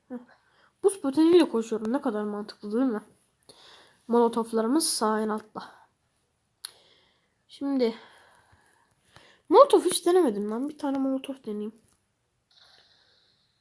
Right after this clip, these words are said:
Oha. Adam bildiğin yakıyor. Tamam. Molotoflar pahalı, paramız gitmesin.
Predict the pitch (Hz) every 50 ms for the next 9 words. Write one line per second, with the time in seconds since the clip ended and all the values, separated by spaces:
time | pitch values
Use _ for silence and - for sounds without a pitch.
0 | _ _ _ _ - - 226 226 226 233 240 226 220 220 - - _ - _ _
1 | _ - - - - - 240 220 240 233 233 240 233 233 233 226 233 226 226 226
2 | 233 233 233 - 247 233 226 226 - - _ _ - - _ _ _ _ _ _
3 | _ _ _ _ _ _ _ _ _ _ _ _ _ _ _ _ _ _ _ _
4 | _ _ _ _ _ - 220 214 208 214 214 _ _ _ _ _ _ _ _ _
5 | _ _ _ _ _ _ _ _ _ _ _ _ _ _ _ _ _ _ _ _
6 | _ _ _ _ _ _ _ _ - _ _ _ - 240 240 233 233 233 240 240
7 | 233 - 262 262 262 254 - 247 247 247 240 233 240 240 240 247 262 262 262 262
8 | 262 254 - 220 220 - - -